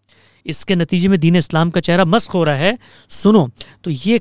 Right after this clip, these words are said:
کام کلیکٹیولی ہوتا ہے، شعور بیدار کرنا آسان کام نہیں ہوتا،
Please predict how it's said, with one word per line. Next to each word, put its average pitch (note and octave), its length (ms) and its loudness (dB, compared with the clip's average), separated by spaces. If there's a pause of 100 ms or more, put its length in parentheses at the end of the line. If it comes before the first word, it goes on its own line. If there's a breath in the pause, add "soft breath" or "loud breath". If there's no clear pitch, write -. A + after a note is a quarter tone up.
کام F3 320 -4
کلیکٹیولی D#3 720 -6
ہوتا B2 280 -12
ہے، A#2 100 -14
شعور F3 360 -6
بیدار D3+ 360 -2
کرنا E3+ 320 -4
آسان D3+ 280 -6
کام C#3+ 180 -10
نہیں F3+ 140 -10
ہوتا، C3 260 -16